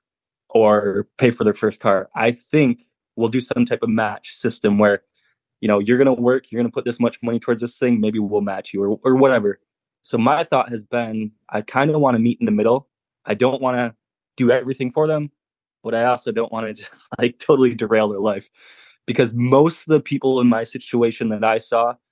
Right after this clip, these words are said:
most of my friends by eighth grade, what they had went through, we went one of two ways. Either we went on an upward trajectory and used it for good, or most of them,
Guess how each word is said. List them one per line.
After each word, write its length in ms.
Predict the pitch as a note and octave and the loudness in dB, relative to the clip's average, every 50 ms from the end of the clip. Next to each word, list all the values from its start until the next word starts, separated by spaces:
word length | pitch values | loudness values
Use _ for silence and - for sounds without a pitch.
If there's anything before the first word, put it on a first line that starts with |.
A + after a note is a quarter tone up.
| _ _ _ | _ _ _
most 320 | A2+ A#2 B2 D3 D#3 - | 0 2 2 2 0 -2
of 40 | E3 | -4
my 140 | E3 D3 C#3+ | -4 -4 -4
friends 460 | C#3 - _ - B2 B2+ C3 C#3 C3 | -6 -10 _ -6 -4 -4 -4 -4 -2
by 280 | B2 A#2+ A#2 A#2 A#2 - _ | 0 0 0 0 -2 -4 _
eighth 240 | A#2 B2+ B2 - - | -4 -6 -6 -6 -2
grade, 420 | - A#2+ A2+ A2+ B2 C3 C#3+ D#3 - _ _ _ _ _ _ _ _ _ _ _ _ _ _ | 2 4 4 4 4 2 -2 -6 -12 _ _ _ _ _ _ _ _ _ _ _ _ _ _
what 240 | - G#2 A2+ B2+ - | -2 0 0 0 2
they 120 | A#2+ B2+ B2 | 0 0 0
had 220 | C3 C#3 C3+ B2 | 0 -2 -2 -2
went 240 | B2 C3 C3+ - - | -4 -4 -6 -6 -8
through, 380 | C#3+ C3+ C3 D3+ D#3+ E3+ F3 - _ _ _ _ _ - | -10 -8 -4 -4 -4 -4 -4 -8 _ _ _ _ _ -4
we 100 | A2+ A#2+ | -2 0
went 220 | B2 B2 A#2+ - | 0 0 0 0
one 140 | A2+ A#2 A#2+ | 0 0 0
of 100 | B2 A2+ | 0 -4
two 180 | - - - B2+ | -6 -4 -2 0
ways. 320 | A2+ G#2 F#2+ F#2 - - _ _ _ _ _ _ _ - | 0 0 -2 -6 -14 -20 _ _ _ _ _ _ _ -2
Either 600 | A2 A#2 A#2+ A#2+ A#2 B2+ B2+ B2 B2 A#2+ A#2+ - _ | 0 0 0 0 -2 -4 -4 -4 -4 -6 -8 -10 _
we 200 | A2 G#2 G2 A2+ | -12 -8 -6 -2
went 160 | A2 A#2+ A#2+ | 0 0 2
on 120 | A#2 A2 A2 | 2 0 0
an 80 | G#2+ - | -2 -2
upward 260 | A2 - - A#2 A2 | -2 -2 -2 -4 -6
trajectory 440 | - - - A#2+ B2 - D#3 D3 C#3 | -4 0 2 2 2 2 0 2 2
and 120 | A#2 A2 | 2 2
used 200 | G#2+ A#2 A2 A2+ | 2 0 0 -2
it 160 | A2 G#2 - | -6 -6 -6
for 100 | - - | -8 -2
good, 300 | G#2 A#2 C3+ D3+ D#3 D3+ - _ _ _ _ _ | 2 2 4 2 2 -2 -8 _ _ _ _ _
or 140 | G#2+ G#2+ | -2 0
most 480 | G#2 G#2 G#2 G#2+ A#2 C3+ D3+ D#3 - - | 0 0 0 2 2 2 2 2 0 -4
of 80 | B2 A2 | -4 -2
them, 260 | A2+ A2 A2 A2 | -2 -2 -2 -6